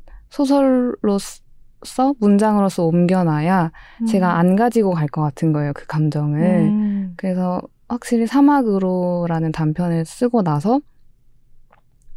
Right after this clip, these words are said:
Speaker 1: 진짜 후련했어요. 그
Speaker 2: 음.
Speaker 1: 내 안에 있는 감정들을 소설에 다 옮겨놨고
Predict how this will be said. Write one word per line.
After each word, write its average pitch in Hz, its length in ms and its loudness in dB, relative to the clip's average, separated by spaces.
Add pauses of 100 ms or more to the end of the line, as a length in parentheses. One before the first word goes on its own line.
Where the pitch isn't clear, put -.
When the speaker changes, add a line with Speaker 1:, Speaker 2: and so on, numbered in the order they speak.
Speaker 1:
진짜 190 200 2
후련했어요. 190 560 0 (240)
그 165 340 2
Speaker 2:
음. 156 60 -2
Speaker 1:
내 170 100 2
안에 170 220 4
있는 160 160 2
감정들을 165 800 0 (300)
소설에 233 320 2
다 175 100 0
옮겨놨고 165 720 0